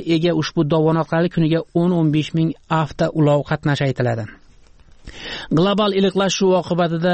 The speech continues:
ichimlik suvi taqchillashib borishining iqtisodga ta'sirini o'rganib chiqqan Jahon banki mutaxassislari suv resurslaridan to'g'ri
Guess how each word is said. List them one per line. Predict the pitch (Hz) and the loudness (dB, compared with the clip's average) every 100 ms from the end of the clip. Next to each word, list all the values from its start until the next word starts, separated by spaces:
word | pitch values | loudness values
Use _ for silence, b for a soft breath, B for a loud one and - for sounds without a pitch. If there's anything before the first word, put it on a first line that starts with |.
| 170 | 0
ichimlik | 151 - 165 160 156 | -4 -2 0 0 0
suvi | - 160 160 165 147 | -2 0 2 2 0
taqchillashib | 170 - 160 156 151 170 147 | -4 -2 0 2 0 0 0
borishining | 147 151 147 - 160 156 139 | 0 0 0 -2 0 2 0
iqtisodga | 151 - - 175 160 147 - 156 | -2 -4 -4 0 0 0 -2 -2
ta'sirini | - 165 - 160 160 | -2 -4 -2 0 2
o'rganib | 156 151 156 147 | 2 2 0 -2
chiqqan | - 160 | -2 -2
Jahon | 131 160 - 180 165 | 0 0 0 0 0
banki | 135 165 156 - | 0 0 0 0
mutaxassislari | 156 147 147 147 151 156 - 151 151 | 0 0 -2 -2 -2 -2 -2 0 0
suv | - 185 156 | -2 0 2
resurslaridan | 151 - 156 156 147 156 147 | 0 0 0 0 0 0 -2
to'g'ri | - 160 147 170 | 0 0 2 0